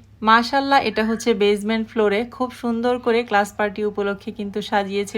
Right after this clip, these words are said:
বেলুন দিয়ে, খুবই সুন্দর হয়েছে ডেকোরেশনটা। এই তো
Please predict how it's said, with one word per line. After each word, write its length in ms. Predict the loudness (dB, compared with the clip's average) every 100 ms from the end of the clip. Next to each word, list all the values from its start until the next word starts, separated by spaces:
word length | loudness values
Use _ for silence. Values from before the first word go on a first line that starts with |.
| -4
বেলুন 260 | -2 -2 -2
দিয়ে, 160 | -2 -2 -6 -20 -20 -20 -20 -14 0
খুবই 260 | 0 2 -2
সুন্দর 280 | -2 2 2 4
হয়েছে 240 | 2 2 0 2
ডেকোরেশনটা। 680 | 2 0 0 -2 -4 -2 -2 -4 -20 -6 -2
এই 80 | 0
তো 80 | -2